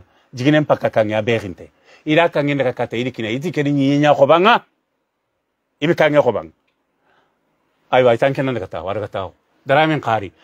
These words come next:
Ati susu ndangani, nkedi nyi nyenga ga ya keme wujune. Adi keme wujune nkiniya.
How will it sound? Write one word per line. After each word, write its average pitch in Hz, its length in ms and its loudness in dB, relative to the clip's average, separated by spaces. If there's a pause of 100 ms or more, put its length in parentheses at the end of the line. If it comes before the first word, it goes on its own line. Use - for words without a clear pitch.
(200)
Ati 135 220 -2
susu 196 240 -2
ndangani, 175 480 0 (300)
nkedi 196 320 2
nyi 190 120 0
nyenga 165 340 4
ga 135 100 -2
ya 123 160 0
keme 131 240 -2
wujune. 110 420 -6 (300)
Adi 160 200 0
keme 190 180 2
wujune 160 340 4
nkiniya. 117 360 -6